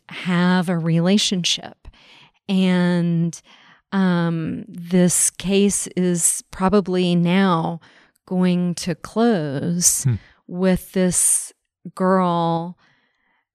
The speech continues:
Speaker 1: going home to her mom,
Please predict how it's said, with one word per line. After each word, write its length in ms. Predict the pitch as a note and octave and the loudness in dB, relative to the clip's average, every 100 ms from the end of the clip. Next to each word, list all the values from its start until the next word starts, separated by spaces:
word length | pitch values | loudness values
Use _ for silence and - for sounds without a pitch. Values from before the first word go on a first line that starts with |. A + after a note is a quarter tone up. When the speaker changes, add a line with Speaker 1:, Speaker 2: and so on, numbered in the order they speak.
| _ _ _ _ _ _ E3+ E3 | _ _ _ _ _ _ -20 -10
Speaker 1:
going 340 | F#3 E3+ E3+ E3+ | -2 0 2 0
home 640 | D3+ F3+ F3+ F3+ F3+ F3 | 0 0 2 0 0 -4
to 520 | - - F3+ E3 E3 D#3+ | -4 -4 0 0 0 -2
her 260 | E3 D#3+ | -2 -2
mom, 840 | D#3+ F3 A3+ C3 - A2+ G#3 G3+ | 0 2 2 0 -6 -8 -10 -12